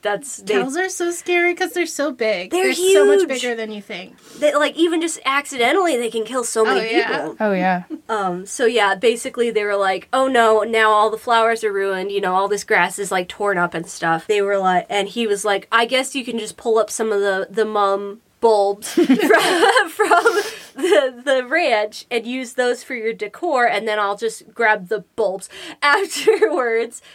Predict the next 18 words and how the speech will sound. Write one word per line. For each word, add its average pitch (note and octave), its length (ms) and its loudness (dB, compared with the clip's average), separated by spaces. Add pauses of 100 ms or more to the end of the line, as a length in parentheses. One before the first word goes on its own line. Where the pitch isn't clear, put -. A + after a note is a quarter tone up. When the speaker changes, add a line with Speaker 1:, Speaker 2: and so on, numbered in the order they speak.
Speaker 1:
because D4+ 340 0
they'll D#4 160 0
be E4 140 0
done B3 220 0
blooming." C4 600 2
Um, B3 600 2
Speaker 2:
What? G#4 580 -8
Speaker 1:
yeah. G3+ 440 0 (640)
Speaker 2:
I G4 120 4
don't G4+ 140 0
know D#4+ 120 2
plants, A#3+ 420 -6
and B3 120 -6
this B3 120 -6
is B3+ 120 -8
annoying B3 380 -4
me. A#3+ 540 -6 (120)
<laughs> - 140 -6